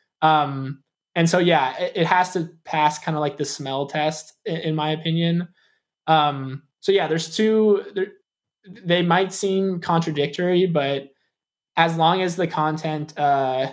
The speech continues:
is something that the users are telling you that they want, rather than, like, the actual algorithm i-, itself, then I think you're fine to hop on trends whenever, whenever, uh, it meets that criteria.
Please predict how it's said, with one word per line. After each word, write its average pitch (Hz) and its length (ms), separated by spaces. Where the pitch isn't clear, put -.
is 156 140
something 165 360
that 139 360
the 151 120
users 165 520
are 202 100
telling 185 300
you 208 460
that 170 180
they 185 120
want, 175 380
rather 156 300
than, 151 180
like, 139 220
the 156 100
actual 151 420
algorithm 143 480
i-, 139 220
itself, 147 600
then 151 140
I 147 80
think 160 200
you're 151 120
fine 143 380
to 143 60
hop 139 280
on 135 160
trends 135 340
whenever, 131 640
whenever, 135 400
uh, 123 260
it 147 120
meets 143 280
that 123 240
criteria. 139 580